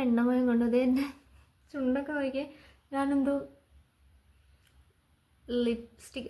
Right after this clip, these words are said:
ലിപ്സ്റ്റിക് അല്ല, നമ്മുടെ ഈ ഭയങ്കര ലിപ് ഗ്ലോസമോ അതിട്ട പോലെ ഉണ്ട്. ഉം, ഇതും ഓക്കെയാണ്. നെക്സ്റ്റ് നമ്മുടെ പഞ്ചാബി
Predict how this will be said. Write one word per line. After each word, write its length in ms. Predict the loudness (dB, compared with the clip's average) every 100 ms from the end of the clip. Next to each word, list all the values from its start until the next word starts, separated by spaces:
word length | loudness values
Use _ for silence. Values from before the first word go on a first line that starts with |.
| -6
ലിപ്സ്റ്റിക് 360 | -6 -8 -6 -4
അല്ല, 100 | -2 -4 -10 -10 -4 0
നമ്മുടെ 240 | 2 0 -2 -10 -20 _ _ _ _ _ -8
ഈ 40 | -4
ഭയങ്കര 260 | -4 -2 -4 -8 -20 _ _ -20 -20 _ _ _ _ _ _ _ _ _ _ _ _ _ _ -16 -4 -2
ലിപ് 180 | -2 -2
ഗ്ലോസമോ 460 | -2 -2 -2 -4 -6 -12 _ _ _ -8 -2
അതിട്ട 240 | -2 0 0
പോലെ 120 | 0 0
ഉണ്ട്. 120 | -2 -6 -14 _ _ _ -20 _ _ _ -20 -14
ഉം, 120 | -14 -6 -2
ഇതും 160 | -2 -2 -2
ഓക്കെയാണ്. 380 | -2 -4 -4 -6 -12 -20 -20 _ -6 -6
നെക്സ്റ്റ് 360 | -6 -8 -8 -8 -6
നമ്മുടെ 220 | -2 -2 0
പഞ്ചാബി 480 | 0 2 2 2 2